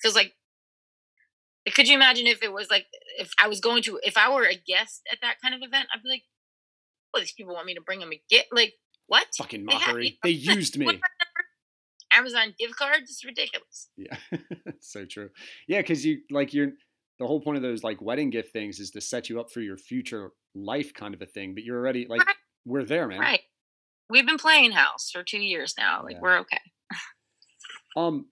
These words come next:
Speaker 2: anything, so the first relationship m-, or the first marriage, I, it's weird for me to understand how musicians that travel, tour, party,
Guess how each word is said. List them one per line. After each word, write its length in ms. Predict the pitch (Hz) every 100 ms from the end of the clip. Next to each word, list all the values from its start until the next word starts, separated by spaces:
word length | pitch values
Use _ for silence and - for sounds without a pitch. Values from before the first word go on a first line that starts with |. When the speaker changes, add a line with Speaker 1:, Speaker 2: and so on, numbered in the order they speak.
| _ -
Speaker 2:
anything, 540 | 165 196 233 220 202 -
so 200 | - 170
the 260 | 147 131 - _ _ _ - -
first 260 | 175 185 196
relationship 640 | 185 196 190 196 190 185
m-, 920 | 262 - _ _ _ _ _ - 127 143
or 100 | 131
the 60 | 120
first 340 | - 170 -
marriage, 480 | 127 156 196 - - _ _ _ _ _ _ _ -
I, 120 | 190
it's 240 | 196 165 -
weird 320 | 123 233 269
for 120 | -
me 160 | 175 165
to 160 | 127 123
understand 540 | 143 139 - 139 120
how 200 | 110 131
musicians 680 | 120 120 107 127 131 127 113
that 180 | 113 -
travel, 440 | - 123 120 117
tour, 340 | 110 127 120 110
party, 600 | - 117 120 101 92